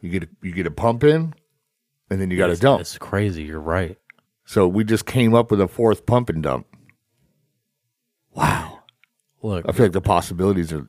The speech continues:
Speaker 1: endless right now.
Speaker 2: Right?
Speaker 1: Wow.
Speaker 2: Innovative.
Speaker 1: Yeah. Maybe if you're, um,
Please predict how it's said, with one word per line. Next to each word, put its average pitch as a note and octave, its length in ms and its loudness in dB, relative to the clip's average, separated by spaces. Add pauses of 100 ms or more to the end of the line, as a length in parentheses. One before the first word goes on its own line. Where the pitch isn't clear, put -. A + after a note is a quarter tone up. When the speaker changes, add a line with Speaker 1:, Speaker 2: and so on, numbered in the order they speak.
(120)
Speaker 1:
endless A2 440 -2
right B1+ 160 -12
now. C2+ 160 -10
Speaker 2:
Right? G#2+ 320 -4 (2000)
Speaker 1:
Wow. D#2 440 -8 (580)
Speaker 2:
Innovative. E2+ 760 -8 (180)
Speaker 1:
Yeah. A2 300 2 (1300)
Maybe F2+ 200 0
if - 140 -4
you're, E2 220 2
um, D#2 380 -4